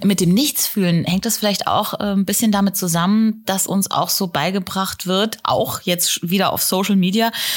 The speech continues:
lenk dich ab, mach Sport, trink einen Tee, tu dies, tu das, also gar nicht in das Gefühl reinzugehen, sondern, ja,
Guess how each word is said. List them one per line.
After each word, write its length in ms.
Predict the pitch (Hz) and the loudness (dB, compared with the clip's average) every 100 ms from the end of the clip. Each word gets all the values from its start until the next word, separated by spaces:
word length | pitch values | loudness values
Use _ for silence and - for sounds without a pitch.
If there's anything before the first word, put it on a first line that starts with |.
| - - - - - - _ - | -6 -8 -12 -16 -20 -20 _ -2
lenk 240 | 202 214 | 0 2
dich 200 | 214 - | 0 0
ab, 400 | 185 180 - - | -2 -4 -10 -4
mach 220 | 190 196 196 | 0 2 2
Sport, 680 | - - 180 180 180 - - - | -2 -2 0 2 0 -2 -8 0
trink 260 | 208 196 | 0 2
einen 100 | 214 | 0
Tee, 540 | - 190 185 190 190 185 | 0 2 2 2 0 -2
tu 160 | - 202 | -4 -2
dies, 240 | 185 220 | 0 0
tu 120 | - 170 | 0 0
das, 420 | 180 214 - - | 0 0 0 -2
also 340 | - 175 180 | -2 0 -2
gar 240 | 175 165 214 | -2 0 2
nicht 140 | 190 | 2
in 80 | 196 | 0
das 120 | 180 | 0
Gefühl 300 | 180 - 196 | -4 -2 0
reinzugehen, 540 | 170 185 220 202 196 | 2 0 0 0 2
sondern, 560 | 175 180 180 180 180 - _ _ | 2 2 0 0 -4 -8 _ _
ja, 380 | - 190 143 - | -4 -2 -2 -6